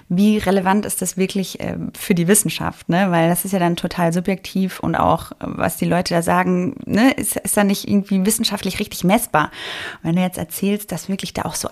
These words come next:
Augenbewegungen gemessen werden, ne, wenn man dann so, weil das Unsicherheiten widerspiegelt und so. Ähm, okay,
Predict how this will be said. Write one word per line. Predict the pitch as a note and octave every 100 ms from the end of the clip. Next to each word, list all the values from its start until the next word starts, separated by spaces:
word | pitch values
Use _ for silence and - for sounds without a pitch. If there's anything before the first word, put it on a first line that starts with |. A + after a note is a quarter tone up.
| -
Augenbewegungen | - B3+ G#3+ G3+ G3+ G3+ G3 F#3+
gemessen | F#3 G3 - F#3+
werden, | F#3 F#3 F#3+ F#3
ne, | F3 G#3+ G#3+
wenn | F3
man | F#3 F#3+
dann | F3+
so, | F3 -
weil | - F3+
das | F3+ F3+
Unsicherheiten | - B3+ A#3+ G#3 G3+ F3+ F#3+ F#3+ F#3 F#3
widerspiegelt | F#3 F3+ - G#3 G3 G3 G3
und | F#3
so. | F3+ F#3 - - - - - -
Ähm, | E3+ E3+ F3 F3+
okay, | G#3 - C#4+ F4+ -